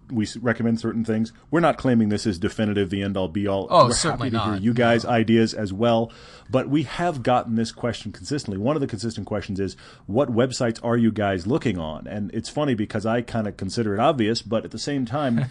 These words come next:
Speaker 2: <laughs>
Speaker 1: we may as well call 'em out. I mean, the, the, the most obvious one we use when you guys write to us is Auto Trader. I wish, I'll be perfectly honest, I wish they were paying me to say that.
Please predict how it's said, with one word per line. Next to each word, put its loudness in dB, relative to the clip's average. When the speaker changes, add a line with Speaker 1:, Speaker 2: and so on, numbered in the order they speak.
Speaker 2:
<laughs> -2
Speaker 1:
we 4
may 2
as 0
well 2
call 0
'em 2
out. 2
I -2
mean, 4
the, 2
the, 0
the -2
most 0
obvious 0
one 0
we 2
use 2
when -2
you 4
guys -2
write -2
to -6
us -8
is 2
Auto 2
Trader. -6
I 0
wish, 0
I'll -4
be -4
perfectly -2
honest, 0
I 0
wish 2
they 2
were 0
paying 0
me 4
to -4
say 0
that. -2